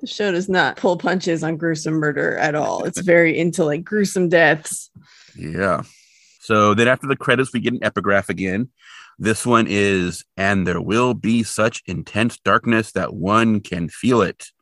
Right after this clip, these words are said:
Speaker 2: Exodus ten twenty-one. So you guys know me. So across fifty-four translations, I could not find an exact match for Exodus ten twenty-one. So I was looking,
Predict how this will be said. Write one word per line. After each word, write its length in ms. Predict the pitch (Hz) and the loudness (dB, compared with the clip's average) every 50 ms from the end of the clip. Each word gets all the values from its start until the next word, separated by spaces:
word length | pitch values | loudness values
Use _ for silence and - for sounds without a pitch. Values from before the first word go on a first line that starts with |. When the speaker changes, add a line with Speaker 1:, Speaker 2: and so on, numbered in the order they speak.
| _ _ _ _ - _ _ _ _ _ - | _ _ _ _ -20 _ _ _ _ _ -4
Speaker 2:
Exodus 540 | 101 101 - - - 90 - 76 - - - | -4 -4 -4 -4 -6 -4 -4 -4 -8 -10 -16
ten 420 | - - 104 107 117 120 117 113 | -8 -4 0 2 2 2 2 0
twenty-one. 840 | - - 104 104 110 110 107 98 107 101 101 95 82 71 - 82 - _ _ _ _ _ _ _ - - - - - _ | -2 -2 -2 0 0 0 0 -2 -2 -2 -2 -2 -2 -4 -8 -12 -16 _ _ _ _ _ _ _ -20 -20 -20 -20 -20 _
So 500 | - - 120 104 95 92 82 76 - - _ _ _ _ _ _ _ _ _ _ | -8 0 2 4 4 4 2 -4 -8 -12 _ _ _ _ _ _ _ _ _ _
you 60 | - - | -14 -10
guys 200 | - - 85 82 | -10 -10 -10 -8
know 160 | 80 78 69 | -10 -10 -10
me. 240 | 64 - 104 - _ _ _ _ _ | -10 -12 -14 -16 _ _ _ _ _
So 280 | - 101 87 - 110 - - - - - | -4 -2 -2 -2 -2 -6 -16 -20 -10 -4
across 360 | - - - 147 127 113 - - | -4 -2 2 4 4 4 2 -2
fifty-four 720 | - - - 220 240 - - 240 214 - 196 208 202 180 | -10 0 0 0 0 2 0 0 0 2 4 4 4 4
translations, 880 | 156 - 175 175 170 156 139 151 156 175 180 - - 113 95 113 - - | 4 2 0 0 0 0 0 0 0 0 0 0 0 -2 -2 -4 -8 -4
I 120 | - 123 127 | -2 -2 -2
could 180 | - - 151 | 0 -2 0
not 220 | 139 135 139 127 - | 2 4 4 2 2
find 220 | - 135 135 131 | 0 0 2 2
an 100 | 123 117 | 0 0
exact 380 | 110 107 104 117 117 113 107 120 | -2 -2 -2 -4 -4 -4 -4 -2
match 320 | 127 123 107 98 - - | -2 -2 -2 -2 -6 -8
for 140 | - 85 71 | -8 -6 -6
Exodus 340 | 98 95 - 104 98 92 - | -6 -6 -4 -4 -4 -4 -2
ten 200 | - 98 87 87 | -2 -2 -2 -2
twenty-one. 420 | - 82 82 87 76 69 62 - - _ _ _ _ _ _ _ _ _ _ _ _ | -2 -4 -4 -4 -4 -8 -10 -14 -18 _ _ _ _ _ _ _ _ _ _ _ _
So 340 | _ - 50 50 - - - _ _ _ _ _ _ - | _ -16 -14 -14 -14 -16 -20 _ _ _ _ _ _ -2
I 160 | 90 98 107 | 0 0 2
was 200 | 95 82 - 78 | 0 -2 -4 -6
looking, 300 | 78 - - - - | -8 -10 -10 -20 -20